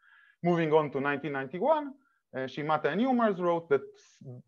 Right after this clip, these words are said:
surface characteristics of the collector and particles deserved, deserves much more experimental attention. Uh, then at, uh, two thousand and three, Bone et al wrote that the degree of adhesivity or stickiness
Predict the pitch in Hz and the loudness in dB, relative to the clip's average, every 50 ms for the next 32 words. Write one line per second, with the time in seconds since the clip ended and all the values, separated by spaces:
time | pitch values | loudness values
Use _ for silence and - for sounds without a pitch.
0 | _ _ _ - 254 277 262 - 233 - - 185 170 160 165 - - 165 185 202 | _ _ _ -2 -2 -2 -2 -4 -8 -4 -2 0 0 -2 -2 -2 0 2 2 2
1 | 196 196 196 190 - - - - - - 127 120 - - 135 160 220 226 226 - | 2 2 -2 -2 -2 -4 -12 -12 -12 -8 -8 -6 -2 -2 2 2 2 2 2 0
2 | 202 185 170 131 131 127 127 - 180 185 180 185 175 - 185 170 147 131 123 131 | 0 0 0 -2 -4 -6 -4 0 0 0 0 0 -2 -4 -4 -4 -4 -4 -4 -4
3 | 117 120 151 151 135 120 117 - - - _ _ _ - - 131 127 123 160 156 | 0 2 2 2 2 0 -6 -16 -18 -20 _ _ _ -18 -12 -8 0 4 6 6
4 | 143 120 110 127 127 139 131 - - 127 123 117 117 117 - - 117 110 110 113 | 6 4 0 -2 -2 -2 -2 -4 -6 -4 -2 -2 -4 -6 -8 -10 -10 -8 -8 -8
5 | 110 110 113 110 120 135 - 277 285 254 - 240 208 196 190 _ _ _ _ _ | -10 -10 -10 -10 -8 -4 -2 -2 -2 -2 -4 -6 -6 -6 -8 _ _ _ _ _
6 | _ _ _ _ _ - - 127 127 127 120 127 160 160 151 147 139 131 131 131 | _ _ _ _ _ -8 -4 -4 -2 -2 0 2 2 2 2 0 0 0 0 -2
7 | - - - 143 135 127 123 120 117 117 117 151 143 - 147 131 123 131 123 123 | -4 -4 0 2 2 4 2 0 -2 -2 -4 -6 -2 0 2 2 2 0 -4 -6
8 | 131 151 - - 247 262 226 170 147 165 175 175 175 165 170 180 165 156 151 147 | -6 -8 -8 -6 -4 -2 -2 0 0 0 0 0 -2 -2 2 4 4 4 4 4
9 | 156 156 156 156 - - 143 131 - - 123 113 - 127 113 127 160 196 202 180 | 2 2 0 -2 -8 -8 -8 -6 -4 -4 -6 -4 -4 -6 -6 -2 -2 0 0 0
10 | 139 123 151 139 117 123 123 113 110 117 185 240 202 214 196 - - 160 147 131 | 0 -2 -4 -6 -4 -4 -6 -6 -6 -2 -2 0 0 0 -2 -4 -6 -8 -8 -4
11 | - 127 117 113 - - - _ _ _ _ - 254 226 226 214 190 180 165 - | -2 -2 -2 -2 -4 -10 -20 _ _ _ _ -6 -6 -4 -2 -2 -2 -4 -4 -8
12 | _ | _